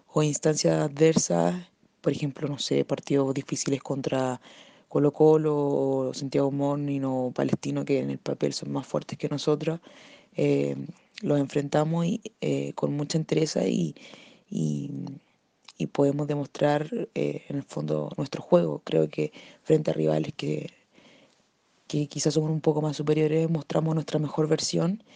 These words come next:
y en el escenario adverso creo que hemos sabido sobrellevarlo bien. Entonces creo que va a ser algo que también se puede replicar ahora en un escenario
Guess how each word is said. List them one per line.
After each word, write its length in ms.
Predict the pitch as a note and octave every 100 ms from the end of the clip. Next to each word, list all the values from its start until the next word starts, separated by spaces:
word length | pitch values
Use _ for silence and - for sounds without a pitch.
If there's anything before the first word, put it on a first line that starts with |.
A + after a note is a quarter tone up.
| - - - -
y 280 | - E3 D#3+
en 100 | D#3+
el 80 |
escenario 480 | D#3 D3+ D#3 D#3 D#3
adverso 580 | D#3+ C#3 D3+ - D#3 D#3
creo 260 | - D3 D3
que 380 | C#3+ - C#3+ - - - -
hemos 280 | - D3+ D3+
sabido 640 | - D#3+ D3+ D#3 D#3+ D#3 D#3
sobrellevarlo 640 | - D3+ D#3 D#3 D#3 D#3
bien. 340 | D#3+ E3+ D#3+ -
Entonces 560 | C#3 D3 C#3 - D3 - _
creo 220 | - D#3
que 140 | - -
va 120 | D3
a 20 |
ser 220 | - D2
algo 280 | - - D2
que 100 | -
también 260 | - D2+ -
se 80 |
puede 180 | - D#2+
replicar 440 | - - - E3 D#3+
ahora 240 | D#3+ E3
en 80 | E3
un 160 | D#3+
escenario 480 | D#3+ - D#3+ D#3+ D#3+